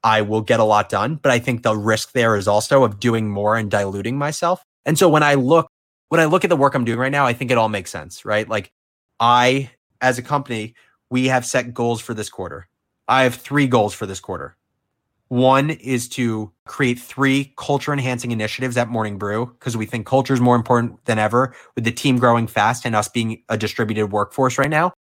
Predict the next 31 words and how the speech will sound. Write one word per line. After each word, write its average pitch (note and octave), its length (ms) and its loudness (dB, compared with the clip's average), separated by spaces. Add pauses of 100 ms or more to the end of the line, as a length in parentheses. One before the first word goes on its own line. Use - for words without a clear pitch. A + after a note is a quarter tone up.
One C3+ 260 6
is B2 240 4
doing B2 240 2
an A#2 140 0
alpha A#2 340 2
test C#3+ 460 -2
of A#2+ 140 0
our A2 100 4
paid A#2+ 300 -4
product. B2 400 0 (420)
And B2 580 0 (120)
the B2 180 0
third B2 340 0
is A#2+ 120 -2
hiring A#2+ 360 2
art, G#2+ 240 -4
an A#2 100 -2
art A2 260 -2
director. D3+ 460 -2 (260)
I C#3+ 80 0
feel D#3+ 160 4
like D3 160 4
my C3 160 2
tasks A2+ 400 -2
today D#3+ 340 -2 (240)
all D3+ 240 6
ladder B2+ 380 4
up B2 140 0
to C3+ 120 -6
those A2+ 200 0
goals, A#2+ 440 -4